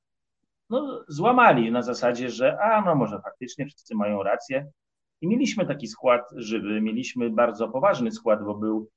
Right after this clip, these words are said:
e, na gitarze Marcin Żabiłowicz z Heja, był Jacek Mazurkiewicz, to jest basista, który gra z bardzo wieloma wyko-, wykonawcami, ale tak głównie obraca się w świecie jazzu i, i muzyki improwizowanej,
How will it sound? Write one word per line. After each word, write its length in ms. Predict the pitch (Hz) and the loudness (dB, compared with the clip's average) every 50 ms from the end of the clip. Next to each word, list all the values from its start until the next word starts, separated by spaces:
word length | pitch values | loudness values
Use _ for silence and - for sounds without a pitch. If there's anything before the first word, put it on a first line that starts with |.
| _ _ _ _ - | _ _ _ _ -6
e, 300 | 113 107 107 110 110 110 | -2 0 0 2 2 2
na 120 | 110 117 113 | 0 0 0
gitarze 580 | 107 107 107 113 107 107 110 113 107 104 101 | -2 -2 0 2 0 2 2 2 2 2 4
Marcin 380 | 101 113 117 120 - - 123 117 | 4 4 2 2 2 -2 -6 -2
Żabiłowicz 560 | 107 120 110 110 120 117 117 113 117 117 117 | -2 -2 -2 0 2 2 2 2 0 -4 -6
z 120 | - - | -8 -14
Heja, 580 | - - 117 117 120 120 117 120 120 127 131 127 - - | -6 -2 0 2 4 4 4 4 2 0 -2 -6 -12 -10
był 320 | 113 107 104 101 104 113 | -8 -8 -8 -6 -4 0
Jacek 320 | 120 123 - - 117 - | 2 2 0 0 -12 -8
Mazurkiewicz, 520 | 117 113 104 113 107 - 120 120 120 120 - | -8 -6 -6 -6 -8 -6 -6 -6 -6 -6 -10
to 60 | 117 | -12
jest 120 | 110 104 | -12 -8
basista, 420 | 98 110 107 - 120 - - - - | -8 -10 -10 -10 -14 -14 -6 -6 -6
który 380 | - - 120 110 107 107 107 - _ _ _ _ _ _ _ - | -4 -4 -4 -2 -2 -2 -4 -6 _ _ _ _ _ _ _ -6
gra 380 | 107 113 117 117 113 110 120 - - 123 | -2 2 4 6 6 4 2 0 -4 -10
z 80 | 107 | -8
bardzo 300 | 104 135 131 127 120 120 | 2 2 2 2 2 -2
wieloma 340 | 110 117 117 123 123 120 117 | -2 -2 0 0 0 0 0
wyko-, 520 | 110 120 110 113 117 113 110 113 - - - - | -2 -2 -6 -2 0 0 2 2 0 -2 -6 -10
wykonawcami, 680 | 113 110 - 117 113 113 113 - 160 160 170 170 165 | -12 -6 -4 -2 -2 -2 -4 -2 -2 0 0 0 -2
ale 160 | 147 131 131 120 | -4 -4 -4 -2
tak 220 | 131 127 120 - _ _ - - | -2 -2 -2 -2 _ _ -20 -12
głównie 320 | - 139 151 147 147 147 135 | -6 -4 -2 0 0 0 0
obraca 300 | 120 131 131 - - 117 | 2 2 0 0 0 -10
się 120 | - - | -10 -12
w 60 | - | -16
świecie 400 | - - - 131 127 120 - 123 110 107 | -16 -14 -8 -8 -8 -8 -8 -10 -6 -4
jazzu 340 | 123 127 120 117 120 120 123 | -4 -4 -4 -4 -8 -8 -6
i, 220 | 127 117 113 117 - _ _ _ | -4 -6 -6 -6 -8 _ _ _
i 100 | - 127 | -4 -2
muzyki 440 | 120 120 107 120 113 - 117 120 120 | -2 -2 -2 -4 -8 -8 -8 -8 -6
improwizowanej, 760 | 123 107 117 117 110 107 110 110 107 110 101 120 170 233 | -6 -6 -6 -6 -6 -6 -6 -4 -2 -2 -2 -2 -4 -6